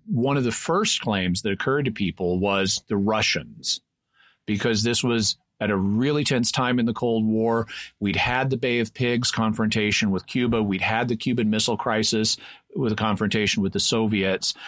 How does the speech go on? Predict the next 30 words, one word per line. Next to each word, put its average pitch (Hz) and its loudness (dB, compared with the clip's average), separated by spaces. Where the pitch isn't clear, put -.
A 120 -2
lot 135 2
of 117 -2
people 117 0
thought, 110 0
and 104 2
then 101 2
based 110 0
on 101 2
some - 0
things 110 0
we're 117 0
gonna 104 2
hear 107 0
about 95 0
Lee 110 2
Harvey 98 0
Oswald, 101 0
a 107 -2
lot 131 2
of 113 -4
people 110 -2
thought, 101 -2
"This - 0
is 98 -2
the 104 0
Russians. - 0
They 98 0
did 80 0
this." - -2